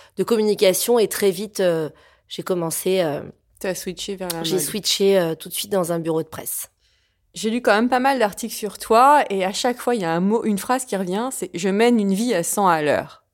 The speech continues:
Speaker 1: <laughs> C'est clair.
Speaker 2: Tu, j'ai vu que tu, tu, tu arrivais au bureau généralement à neuf heures, neuf heures trente le matin, t'en repars à vingt et une heures.
Speaker 1: Exactement.
Speaker 2: Et tu sors souvent pour les besoins de ton métier.
Speaker 1: Exactement.
Speaker 2: Comment fais-tu ?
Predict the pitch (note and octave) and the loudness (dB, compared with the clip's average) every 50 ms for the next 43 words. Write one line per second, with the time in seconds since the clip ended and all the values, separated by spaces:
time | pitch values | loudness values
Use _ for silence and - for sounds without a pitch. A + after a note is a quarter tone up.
0 | _ _ _ _ _ _ _ _ - - D#3+ F3+ F#3 E3 - - A3+ G3 - - | _ _ _ _ _ _ _ _ -18 -12 -8 -8 -6 -6 -4 -4 -4 -4 -2 -4
1 | E3+ - D3 - - - - - - - - - - - F#3+ G3 A#3+ A#3+ D4+ D#4+ | -6 -6 -6 -8 -12 -16 -20 -20 -20 -14 -10 -8 -8 -4 -2 0 0 2 0 0
2 | - - B3+ G3+ F3+ F#3+ - - - A#3+ A3 G#3+ G3 - - - G#3+ A3 A#3+ A#3 | 0 -2 -4 -4 -6 -10 -10 -6 -4 -2 -2 -4 -4 -2 0 2 2 2 2 0
3 | A3 B3 B3 A#3 G#3 F#3+ G3+ G#3+ A3 B3 A#3+ G3+ G3+ G3 G3+ A3 A3+ G#3+ G3+ D#3 | 2 2 4 4 2 2 0 0 0 0 0 0 0 0 0 0 0 0 0 0
4 | G#2+ G2 A#2 F3+ F#3 G3 G#3 G#3+ G#3 G#3 G#3 G3+ G3 G#3 G3+ - - - A3+ C4+ | -2 -2 -4 -4 -2 0 0 0 0 -2 -6 -4 -4 -4 -6 -6 -6 -4 -4 -4
5 | C#4+ - A#3 G#3+ G3+ G3+ G3 A3+ A3+ B3 D4 D#4+ D#4 - _ _ - A3+ G#3 - | -4 -4 -4 -4 -4 -2 0 0 0 0 0 -2 -6 -12 _ _ -6 -6 -2 2
6 | - A#3+ A#3 G#3+ G#3 A#3+ C4 B3+ C#4 B3+ A#3+ A3+ A3 G#3+ B3+ D#4 C4 F3+ F3+ F3 | 4 4 4 4 4 2 2 2 0 0 0 0 0 2 0 0 0 -2 -6 -8
7 | - _ _ _ _ _ _ _ _ _ _ _ - - _ _ _ _ - F#3+ | -14 _ _ _ _ _ _ _ _ _ _ _ -20 -20 _ _ _ _ 0 0
8 | F#3+ F#3+ F#3+ F#3+ F#3+ - G3+ F3 E3 D3+ E3 - G3+ G3+ - A3 G3 - C4 B3+ | 2 4 2 2 0 0 -4 -2 -4 -4 -4 -4 -4 -4 -4 -6 -2 2 2 2
9 | B3 - - A3+ G#3 A#3 B3 B3 A#3 G3 F#3 F3+ F#3+ F#3+ G#3 G#3 G3+ F#3+ G#3+ G3+ | 0 0 -6 -4 -4 -2 -2 0 0 0 0 -2 -2 -2 -2 -2 -2 -2 -4 -2
10 | G3 F#3+ F#3 - - G3 A#3+ C4+ _ _ _ _ _ _ _ _ _ _ _ _ | -2 -4 -4 -6 -8 -8 -10 -10 _ _ _ _ _ _ _ _ _ _ _ _
11 | _ - - - - F#3+ F3+ F3 F3+ G3 F#3 - C#4 C#4 C4+ C4 C4 C4+ C#4+ D#4+ | _ -20 -14 -8 -6 -4 -2 -2 -2 -2 2 6 6 8 8 6 6 6 4 4
12 | E4 D4+ - - A#3+ A3 - - - - G3 F3 E3+ | 2 -2 -4 -4 -4 -4 -4 -4 -6 -4 -4 -4 -6